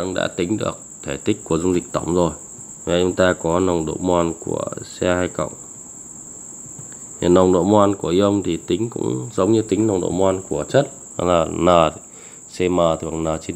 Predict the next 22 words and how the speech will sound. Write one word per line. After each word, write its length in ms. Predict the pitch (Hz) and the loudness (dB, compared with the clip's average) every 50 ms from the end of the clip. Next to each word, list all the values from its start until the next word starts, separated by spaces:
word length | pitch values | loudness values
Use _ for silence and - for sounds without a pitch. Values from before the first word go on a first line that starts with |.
| 90 | 0
V. 40 | 92 101 101 98 101 - - - - - - - - - - - - - - | 2 2 2 2 0 -4 -16 -20 -20 -20 -20 -20 -20 -20 -20 -20 -20 -20 -10
Vậy 200 | - 95 90 76 | -6 -4 -2 0
N 100 | 87 90 | 0 2
đây 440 | 87 87 87 85 85 82 87 90 90 | 4 4 4 4 4 4 2 2 2
bằng 120 | 87 82 | 2 0
không 240 | 78 - - 95 92 | -2 -4 -8 -8 -6
phẩy 140 | 98 85 78 | -4 -4 -2
một 280 | 78 78 80 78 76 - - - - - - - - - - - - - - - - - - - - - - - - - - - - - - - - - - - - - - - - - - - - | 0 0 0 0 -2 -4 -8 -18 -20 -20 -20 -20 -20 -20 -18 -18 -18 -18 -18 -18 -18 -18 -20 -20 -20 -20 -20 -20 -20 -18 -18 -18 -18 -18 -18 -18 -18 -18 -18 -18 -18 -18 -20 -18 -18 -16 -14 -4 2
chia 160 | 98 98 98 | 4 4 4
V 100 | 92 95 | 4 4
bằng 380 | 98 95 95 95 90 82 80 76 | 4 4 4 4 2 0 -2 -4
không 240 | - - 90 90 | -4 -6 -6 -4
phẩy 100 | 90 82 | -2 -2
năm, 280 | 80 87 90 92 92 90 - - | 0 2 2 2 0 -2 -6 -10
vậy 240 | - - - - - - | -10 -8 -8 -8 -8 -6
kết 120 | - - - - | -6 -8 -6 -4
quả 160 | - 78 78 | -4 -4 -2
bằng 220 | 76 78 76 76 - - - - - - - - - - - - - - - - - - - - - - - - | -2 -2 -4 -6 -8 -12 -20 -20 -20 -20 -20 -20 -20 -20 -20 -20 -20 -20 -20 -20 -20 -20 -20 -20 -20 -20 -20 -18
không 260 | - - - 85 87 | -10 -4 -4 -2 -2
phẩy 100 | 87 82 | -2 -2
hai 160 | 85 85 85 85 | 0 0 0 2
m. 140 | 82 82 | 2 2